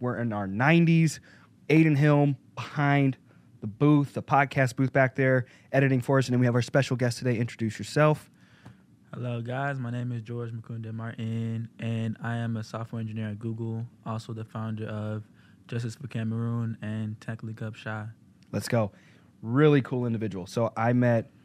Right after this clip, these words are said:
Speaker 1: George, and I just call him, basically, I, I don't even know how to pronounce your last name, but I, every time I see you, like, on I G, I go, like, G Makin-,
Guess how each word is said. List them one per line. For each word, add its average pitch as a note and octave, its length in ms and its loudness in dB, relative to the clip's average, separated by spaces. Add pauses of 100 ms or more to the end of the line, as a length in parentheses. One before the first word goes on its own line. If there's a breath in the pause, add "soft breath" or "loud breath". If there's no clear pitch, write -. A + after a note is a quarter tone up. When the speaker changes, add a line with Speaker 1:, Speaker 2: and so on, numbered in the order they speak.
(200)
Speaker 1:
George, A#2 480 2 (540)
and G#2 100 -6
I A#2+ 80 -2
just G2+ 140 -6
call G2 180 -6
him, F2+ 140 -10 (680)
basically, G#2 280 -6
I, G#2 80 -4
I - 80 -10
don't G#2+ 120 -8
even G2 100 -8
know G2 60 -8
how G2 60 -6
to F#2 60 -8
pronounce G2+ 240 -8
your F#2+ 100 -8
last F#2 140 -10
name, F2 160 -10
but F#2+ 100 -8
I, F2 80 -10 (140)
every C3 180 6
time C3 160 4
I B2 60 6
see A#2 160 -2
you, A#2 140 2
like, A2 100 2
on A2 80 0
I G#2 80 -2
G, G#2 180 -2
I F#2+ 40 -4
go, F#2+ 100 -4
like, F#2 160 -6
G A2 180 -2
Makin-, F#2 440 -4